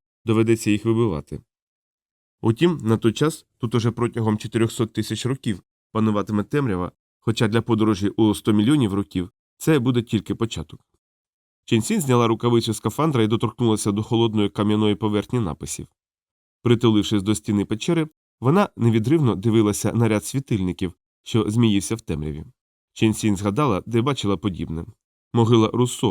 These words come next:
у Паризькому пантеоні. Тепер тьмяні жовті світильники стали ще більш нагадувати їй не електричне світло,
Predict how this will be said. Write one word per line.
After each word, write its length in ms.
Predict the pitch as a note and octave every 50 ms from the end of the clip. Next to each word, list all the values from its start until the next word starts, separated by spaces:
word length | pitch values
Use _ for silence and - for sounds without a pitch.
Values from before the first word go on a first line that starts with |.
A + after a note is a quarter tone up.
| -
у 80 | - G#2+
Паризькому 500 | - - A2 G#2 G2+ - - - G2+ G2
пантеоні. 600 | - G#2 G#2+ G#2+ - B2+ A2 F2 D#2 D2 - - - - _ _ _ _ _ _ _ _
Тепер 300 | - A#2 A2+ A2+ F3 F#3
тьмяні 360 | - - B2 B2 A#2+ A#2 A2 G#2
жовті 280 | A2 A#2 G#2 - G#2
світильники 600 | G#2 - A2+ A2 - A#2+ A2 G#2 G2+ F#2+ - G#2
стали 400 | F#2+ - - A2+ G#2+ A2 G#2 - - _ _ _ _ _ _
ще 180 | - - B2
більш 280 | A2 A#2 D3 C3 - -
нагадувати 560 | A2+ G#2+ A2 G#2 G2 G#2 G#2 G#2+ G2 - G2+
їй 280 | G2+ B2 D3 D#3 - _ _ _ _ _ -
не 140 | G#2 A2+ -
електричне 560 | - A2+ G#2+ A2 A2 - C#3+ F3 - - G#2 G2
світло, 460 | - - G#2+ F#2 - - F#2 F2